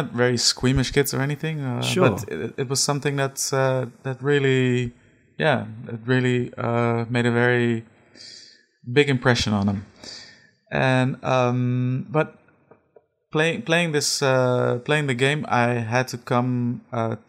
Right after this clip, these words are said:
Speaker 1: um, yeah, I had to come to accept that it's, wasn't a traditional Zelda game, but it
Speaker 2: Mm.
Speaker 1: wasn't a ga-, it was a game about time management, and you have to find some satisfaction,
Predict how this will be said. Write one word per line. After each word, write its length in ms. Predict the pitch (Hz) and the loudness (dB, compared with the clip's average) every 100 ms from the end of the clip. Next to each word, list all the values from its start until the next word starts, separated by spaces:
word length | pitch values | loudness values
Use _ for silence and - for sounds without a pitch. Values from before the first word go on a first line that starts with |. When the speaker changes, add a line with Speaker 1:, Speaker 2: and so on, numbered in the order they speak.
| _ - | _ -8
Speaker 1:
um, 840 | 110 107 107 107 107 104 101 98 95 _ _ - | -4 -2 -2 -2 -2 -4 -6 -8 -14 _ _ -8
yeah, 140 | 117 110 | -4 0
I 40 | |
had 160 | 113 117 | 0 0
to 80 | - | -2
come 200 | 127 120 | -2 0
to 120 | 120 | 0
accept 420 | 110 - 135 - | -2 0 -2 -2
that 240 | 123 117 113 - | 0 0 -2 -4
it's, 640 | 110 - - - - - 113 | -2 0 -2 0 -2 -4 -2
wasn't 300 | 127 123 117 | 0 2 0
a 40 | |
traditional 520 | 107 117 113 104 117 | 0 2 2 2 0
Zelda 260 | 107 120 139 | 2 2 2
game, 240 | 135 139 - - - - - | 2 0 -4 -10 -16 -20 -4
but 120 | - 120 | 0 4
it 60 | |
Speaker 2:
Mm. 20 | |
Speaker 1:
wasn't 260 | 110 101 120 | 6 6 4
a 40 | |
ga-, 220 | 113 120 - | 2 0 2
it 120 | 113 | 0
was 140 | 113 120 | 2 0
a 20 | |
game 200 | 117 120 | 0 0
about 280 | 113 110 107 | 2 0 0
time 200 | 117 110 | 0 2
management, 600 | 107 104 - 110 107 - - | 0 -2 -6 -6 -6 -6 -2
and 420 | 107 110 110 107 | 0 0 0 0
you 140 | 113 | 2
have 160 | 120 127 | 2 0
to 100 | 127 | -2
find 320 | - 131 123 | -2 0 0
some 140 | 120 117 | 0 0
satisfaction, 840 | 131 117 - 143 135 - 131 | 2 0 0 0 0 0 -2